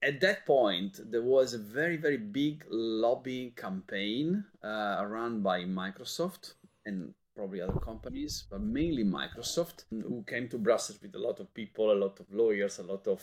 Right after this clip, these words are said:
uh, you know, fake S M Es. They mount a big, big campaign, especially vis-a-vis the European Parliament,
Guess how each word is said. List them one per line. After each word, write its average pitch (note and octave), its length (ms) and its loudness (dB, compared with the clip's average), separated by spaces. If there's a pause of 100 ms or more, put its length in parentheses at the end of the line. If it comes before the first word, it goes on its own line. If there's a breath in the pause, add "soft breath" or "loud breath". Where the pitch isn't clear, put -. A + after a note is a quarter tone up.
(100)
uh, F#2+ 380 0 (160)
you G2 80 -12
know, F2+ 140 -16 (160)
fake A#2+ 420 4
S A#2+ 200 0
M G2+ 140 -2
Es. A2 320 -2
They A#2 140 0
mount C#3 480 2
a B2 40 -12
big, A#2+ 300 -4
big A#2+ 200 -4
campaign, A#2+ 560 -2
especially A2+ 500 -10
vis-a-vis G#2+ 540 -6
the G#2+ 100 -2
European G#2 540 -6
Parliament, A2 760 -6